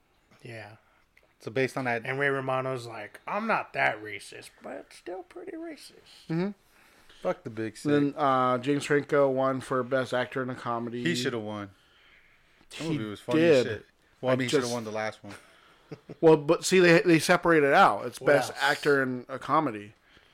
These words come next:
Speaker 2: James
Speaker 1: Any other,
Speaker 2: Franco was
Speaker 1: any other
Speaker 2: funny
Speaker 1: good
Speaker 2: as
Speaker 1: winners?
Speaker 2: shit in that movie.
Speaker 3: Uh, Margot Robbie for I, Tonya. She won. And then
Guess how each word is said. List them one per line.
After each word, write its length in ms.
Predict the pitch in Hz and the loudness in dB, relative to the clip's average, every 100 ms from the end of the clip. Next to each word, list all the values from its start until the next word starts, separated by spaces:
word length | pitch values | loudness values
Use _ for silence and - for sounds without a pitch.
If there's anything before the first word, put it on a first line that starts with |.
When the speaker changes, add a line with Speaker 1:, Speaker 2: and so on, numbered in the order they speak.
| _ _ | _ _
Speaker 2:
James 200 | - 156 | 0 2
Speaker 1:
Any 40 | 147 | 4
other, 120 | 151 | 4
Speaker 2:
Franco 220 | 151 143 | 2 0
was 80 | 127 | 0
Speaker 1:
any 100 | 147 | 2
other 120 | 151 | 2
Speaker 2:
funny 160 | 135 - | 2 0
Speaker 1:
good 60 | 120 | 0
Speaker 2:
as 40 | 160 | -2
Speaker 1:
winners? 120 | 165 | 0
Speaker 2:
shit 160 | 135 123 | 0 0
in 60 | |
that 140 | 117 107 | -4 -6
movie. 140 | 104 | 0
Speaker 3:
Uh, 320 | 143 147 143 - - | 4 6 4 0 -4
Margot 400 | 147 143 147 151 | 2 4 8 8
Robbie 360 | 143 139 147 | 8 6 2
for 340 | 139 143 131 123 - | 0 0 0 -2 -4
I, 140 | 135 | -6
Tonya. 500 | 123 131 131 139 160 170 _ _ _ _ _ _ - | -2 -2 -2 -2 -4 -6 _ _ _ _ _ _ -12
She 160 | - | -6
won. 420 | 131 131 135 135 147 | -4 -2 -2 -4 -4
And 160 | 143 | 0
then 160 | 143 | 0